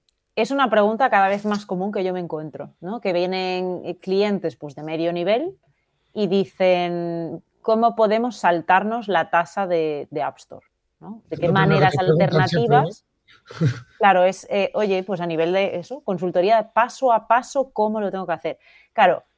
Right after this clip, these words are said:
Speaker 1: creo que en este caso, y haciéndolo bien,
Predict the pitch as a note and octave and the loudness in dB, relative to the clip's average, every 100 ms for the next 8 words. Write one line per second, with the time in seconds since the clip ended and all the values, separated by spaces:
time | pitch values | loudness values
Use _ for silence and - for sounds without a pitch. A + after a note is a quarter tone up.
0 | _ _ _ _ _ _ _ - C#4+ D#4+ | _ _ _ _ _ _ _ 0 2 4
1 | C4+ A3 A#3+ B3+ - C4+ C4 C4+ C4+ - | 2 2 -2 -4 -4 -4 0 -2 -2 -10
2 | A#3 F4+ _ _ - F#3 F3+ E3 D#3+ G#3 | -12 -14 _ _ -6 -2 2 0 0 0
3 | G#3+ A3 G#3+ G#3 A3+ G#3+ B3 | 0 0 0 0 0 -2 -8